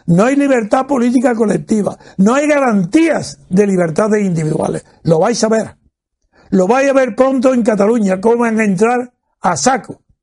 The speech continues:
los que sustituyan a la Generalitat. Se lo han merecido, pero no ese castigo. Han merecido ser castigados.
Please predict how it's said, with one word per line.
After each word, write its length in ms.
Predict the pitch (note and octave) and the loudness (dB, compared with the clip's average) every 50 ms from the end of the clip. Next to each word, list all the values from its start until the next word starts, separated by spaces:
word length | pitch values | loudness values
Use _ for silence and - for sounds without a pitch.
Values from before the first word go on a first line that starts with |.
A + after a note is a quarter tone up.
| _ _ _ _ _ _ _ _ _ _ _ _ _ _ _ _ _ _ _ _ _ _ _ _ _ - A#3+ - | _ _ _ _ _ _ _ _ _ _ _ _ _ _ _ _ _ _ _ _ _ _ _ _ _ -12 -8 -4
los 220 | - F#3 F3+ D#3+ | -2 -2 -2 -2
que 140 | - - D#3+ | -2 -4 -4
sustituyan 880 | - - F3 C3+ - - D#3 C3+ F#3+ A3 A3 G3+ A3 G#3+ A3+ - _ _ _ _ _ _ _ _ - | -2 -2 -4 -4 -2 -4 -2 0 0 0 0 0 -2 -4 -8 -12 _ _ _ _ _ _ _ _ -6
a 120 | - E3+ | -4 -4
la 100 | E3 F#3+ | -2 -2
Generalitat. 680 | - C#3 F3 E3+ E3+ D#3+ D3+ - - C3+ - - - _ _ _ _ _ _ _ _ _ _ _ _ _ _ _ _ | -2 -2 -2 -2 -2 -2 -4 -6 -6 -6 -8 -8 -10 _ _ _ _ _ _ _ _ _ _ _ _ _ _ _ _
Se 200 | - - - D3+ | -6 -2 0 0
lo 80 | E3 | 2
han 120 | G3 B3+ D4 | 0 0 0
merecido, 680 | D#4 D4+ C#4+ A#3 - - C#4 D4+ C#4+ - - - - _ _ _ _ _ _ | 0 0 0 0 0 0 0 0 0 -2 -4 -8 -14 _ _ _ _ _ _
pero 200 | - - A#3 A3+ | -10 -8 -6 -2
no 260 | F#3 D3 D#3+ F#3 G#3+ | 0 0 2 2 0
ese 220 | A#3 A3 - C4+ A3+ | 0 -2 -4 -4 -4
castigo. 520 | F#3+ C#3+ - - A#3 B3 G3+ - - - _ _ _ _ | -4 -4 -2 0 0 0 -2 -4 -8 -10 _ _ _ _
Han 220 | - G3 G3 A3 A#3 | -2 -2 0 0 0
merecido 400 | B3 A#3+ G3+ G3+ B3+ C#4 C4 G#3 | 0 0 0 0 0 0 0 -2
ser 260 | - - A#3+ C#4 B3+ | 0 -2 -2 -2 -2
castigados. 840 | - D4+ C4 - - - F#3+ E3 F#3+ B3 C#4+ - - - - - _ | -2 -2 -2 -2 -4 -4 -2 0 0 0 0 -2 -4 -8 -12 -16 _